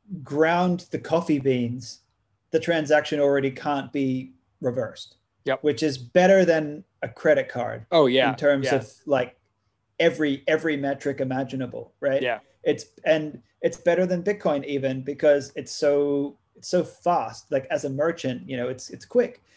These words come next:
Speaker 1: So if you take away all of these horrible network effects of the proof of stake stuff, where eventually exchanges get to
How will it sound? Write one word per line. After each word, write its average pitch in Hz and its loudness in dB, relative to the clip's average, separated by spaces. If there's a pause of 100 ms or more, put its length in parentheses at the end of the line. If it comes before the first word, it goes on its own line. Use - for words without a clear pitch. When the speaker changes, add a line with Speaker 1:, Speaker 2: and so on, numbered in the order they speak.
(220)
Speaker 1:
So 185 2
if 180 2
you 254 0
take 226 0
away 175 4
all 165 6
of 160 2
these 151 -4
horrible 156 2
network 147 -4
effects 139 -4
of 135 -12
the 139 -6
proof 147 -8
of 135 -12
stake 139 -2
stuff, - -4
where 139 0
eventually 139 -4
exchanges 139 -6
get 135 -4
to 131 -2